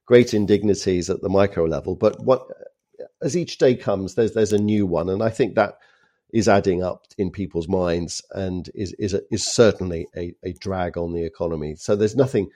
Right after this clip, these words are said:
nothing good for the economy that has come out of this global Britain Brexit nonsense. And it, it, it just steadily,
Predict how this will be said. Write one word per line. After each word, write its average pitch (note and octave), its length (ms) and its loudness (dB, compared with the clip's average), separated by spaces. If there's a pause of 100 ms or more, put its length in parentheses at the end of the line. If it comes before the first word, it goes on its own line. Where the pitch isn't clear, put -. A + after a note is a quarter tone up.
(260)
nothing G2+ 400 0
good G2+ 260 -2
for - 200 -12
the F2 80 -8
economy E2+ 420 -8
that E2 160 -10
has E2 100 -14
come F#2+ 220 -10
out F2+ 180 -8
of D#2+ 140 -16
this E2 320 -10 (380)
global F2+ 480 -8
Britain E2+ 420 -4
Brexit E2+ 440 -6 (100)
nonsense. F2+ 760 -6
And F#2 240 -4
it, G#2 220 -4
it, A2+ 200 -6
it C3 120 -4
just - 240 2
steadily, G2 640 2